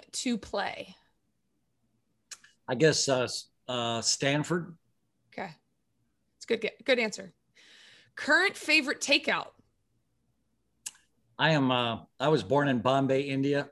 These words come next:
Speaker 2: <clears throat> I love Indian takeout. Um, if I wouldn't turn into a rhinoceros after a month, I would eat Indian every single day of my life.
Speaker 1: Yeah.
Speaker 2: <clears throat> I just, it's my favorite cuisine.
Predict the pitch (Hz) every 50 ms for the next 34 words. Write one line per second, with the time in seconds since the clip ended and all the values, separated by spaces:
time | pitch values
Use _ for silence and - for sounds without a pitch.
0 | _ _ - 233 349 254 190 165 170 - - _ _ _ _ _ _ _ _ -
1 | 131 139 135 135 139 127 113 139 139 135 131 135 127 120 107 127 127 127 113 -
2 | 127 127 123 123 123 123 - _ _ _ - 127 120 113 110 110 110 104 107 107
3 | 104 101 - _ _ - - _ _ - - _ _ _ _ _ _ _ _ _
4 | _ _ _ _ _ _ - 143 131 - - 147 - - - - 147 139 139 143
5 | 175 202 170 165 143 - - 160 165 151 147 147 135 135 127 123 117 117 127 127
6 | 123 123 127 135 139 139 - - 117 117 117 110 - - - 127 123 123 - -
7 | 120 113 107 110 117 120 120 113 - - - 131 139 147 143 139 131 127 127 127
8 | 139 139 135 139 135 131 123 123 127 131 131 139 127 - - 127 120 117 107 110
9 | 120 120 117 110 110 110 110 107 110 110 107 101 95 - - _ _ _ _ _
10 | _ _ - - - 240 233 214 208 254 170 - - - _ _ _ _ _ _
11 | _ _ - 123 123 117 123 - - - _ _ _ _ - 131 113 - - 131
12 | 127 120 - - 135 139 143 131 143 123 - - 131 110 107 123 131 127 127 123
13 | 123 123